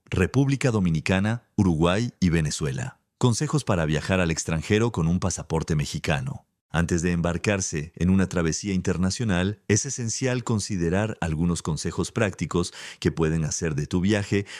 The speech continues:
una experiencia más segura y placentera. En primer lugar,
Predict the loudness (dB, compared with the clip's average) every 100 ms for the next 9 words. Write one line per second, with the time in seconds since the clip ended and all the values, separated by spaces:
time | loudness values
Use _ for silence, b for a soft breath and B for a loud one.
0 | 0 2 2 0 -2 0 -2 -2 -2 0
1 | 0 0 -2 0 2 0 0 -2 -2 -4
2 | -6 -6 -8 -8 -14 _ 0 2 2 2
3 | 2 2 0 -2